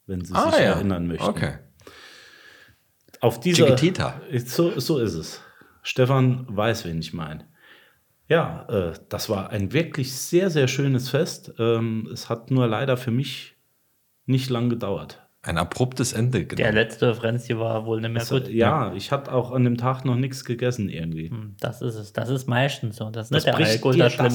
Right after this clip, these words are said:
Speaker 3: ist, sondern du
Speaker 1: Genick.
Speaker 3: isst vorher nichts.
Speaker 1: So ein Osterfeuer bricht dir das Genick.
Speaker 3: Dreißig Pilze.
Speaker 1: Deswegen nehme ich nicht mehr dran teil. Ich feiere Ostern gar nicht mehr.
Speaker 3: Ja, find
Speaker 1: Für
Speaker 3: ich auch
Speaker 1: mich
Speaker 3: gut.
Speaker 1: stirbt Jesus überhaupt nicht mehr. Weder am Karfreitag, noch steht er wieder auf. Der
Speaker 3: Ja.
Speaker 1: ist immer präsent.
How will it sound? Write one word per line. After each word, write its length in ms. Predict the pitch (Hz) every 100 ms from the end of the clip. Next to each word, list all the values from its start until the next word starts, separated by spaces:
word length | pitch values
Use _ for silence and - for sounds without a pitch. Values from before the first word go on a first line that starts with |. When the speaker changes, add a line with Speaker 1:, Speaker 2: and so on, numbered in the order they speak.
| 123
Speaker 3:
ist, 80 |
sondern 180 | 135 139
du 60 | 135
Speaker 1:
Genick. 100 | -
Speaker 3:
isst 140 | 156 -
vorher 240 | 107 101
nichts. 160 | 101 101
Speaker 1:
So 100 | 113
ein 140 | 110
Osterfeuer 640 | 147 160 - 131 139 135
bricht 340 | 131 139 139 -
dir 100 | 120
das 280 | 117 110 -
Genick. 240 | 98 90
Speaker 3:
Dreißig 400 | - 113 113 110
Pilze. 520 | - 127 135 139 - -
Speaker 1:
Deswegen 400 | 131 131 151 143
nehme 180 | 139 147
ich 160 | 147 156
nicht 80 |
mehr 120 | 143 127
dran 260 | 113 110
teil. 320 | 110 117 160
Ich 100 | 135 -
feiere 360 | 123 123 101
Ostern 360 | 110 117 107 98
gar 220 | 95 98
nicht 120 | 143
mehr. 200 | 175 185 202
Speaker 3:
Ja, 200 | 123 117 - -
find 100 | 123
Speaker 1:
Für 60 | 120
Speaker 3:
ich 40 |
auch 20 |
Speaker 1:
mich 140 | 139 -
Speaker 3:
gut. 240 | 110 -
Speaker 1:
stirbt 400 | - 147 151 -
Jesus 400 | 110 135 135 127
überhaupt 500 | - 104 92 101 -
nicht 60 | 170
mehr. 180 | 196 208 - _ - _ _ - - _ _ _
Weder 340 | 110 123 127 101
am 160 | 110
Karfreitag, 680 | 113 104 - 98 107 143 156
noch 320 | 135 131 - -
steht 280 | - 120
er 120 | 117 101
wieder 180 | 95 -
auf. 260 | 120 165
Der 120 | - 110
Speaker 3:
Ja. 40 |
Speaker 1:
ist 340 | 113 131 - -
immer 280 | 127 92
präsent. 520 | 82 - 87 82 82